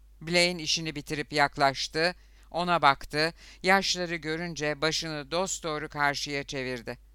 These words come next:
Onu rahat bıraktı. "Bir saate yakın zaman kaybettik. İleri marş." Karanlık basmadan önce Bushmanlar iki kere daha grubu durdurdular. Yerlerde demirler arandı, bulundu, temizlendi.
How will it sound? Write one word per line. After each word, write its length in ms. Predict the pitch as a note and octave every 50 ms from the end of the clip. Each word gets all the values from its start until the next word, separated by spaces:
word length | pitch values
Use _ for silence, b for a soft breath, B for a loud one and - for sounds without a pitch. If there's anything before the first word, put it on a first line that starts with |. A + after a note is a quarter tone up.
| - b b b b b b
Onu 280 | b D#3+ F3+ F#3 F#3 F3
rahat 400 | D#3+ D#3 D3+ D3+ D3 - - -
bıraktı. 480 | C#3 B2+ C3 B2+ B2+ - - - A#2+ - - - - - - - - - b b b b b b b b b b
"Bir 140 | A#3 C4
saate 420 | C4 A#3 - A#3 G3 F#3 F#3 G3 F#3
yakın 280 | E3+ E3+ E3 - G3+
zaman 380 | G3 E3 D#3+ D#3 D3 C#3 C3+ C3+
kaybettik. 760 | C3 D3 C#3+ C3+ B2+ C3+ C3+ C3 - - C#3+ - - - - -
İleri 320 | - D#3+ E3+ F3 E3+ E3+ E3
marş." 580 | D#3 D#3 D#3 D3 C3 B2 - - - - - - - - - - - - - - b b b b b b b
Karanlık 560 | - A3 A#3 A3+ A#3 A#3 A#3+ B3 B3 - G3+
basmadan 520 | G#3 A3 B3 - - F#3+ D#3+ C#3 C#3+ C3+
önce 500 | B2+ B2 A#2+ A#2+ A2+ C#3 D#3+ E3+ G3 F3+ -
Bushmanlar 840 | - F3 G#3+ A3+ - - G3 F#3+ F3 E3 D#3+ D#3 D3 D3 D3 D3 - -
iki 260 | - E3+ - - A#3+
kere 380 | - A3+ F#3+ E3 D3+ D3 C3+
daha 260 | C#3 C#3 C#3+ D#3+ E3 D#3
grubu 480 | D3 C3+ D3+ D3 D3+ C#3+ C3 D3+ C3
durdurdular. 840 | C3+ C#3+ C3+ A#2+ A#2+ C#3+ C3+ A#2+ B2+ C3 C3+ B2+ B2 C3 - - - B B B B B B B B
Yerlerde 720 | D#3 E3 E3+ F3 E3 E3 E3 D#3+ D#3+ D#3 D3 F3 F3+ F3
demirler 600 | D#3 D#3+ D#3 D#3 D3+ D3+ D3 D3+ D3+ D3+ D3 C#3 -
arandı, 680 | - C3 C#3+ C#3 C#3 C3+ C3+ C3 B2+ A2+ C#3+ D#3 D#3+ C#3+
bulundu, 520 | C#3 D3+ D3 C#3+ C#3+ C#3+ C#3 C3 D3 D3+ D3
temizlendi. 800 | - E3 D3+ C#3+ D3 C#3+ B2 C3+ D3 C#3 C3+ C3+ C3 C3 C3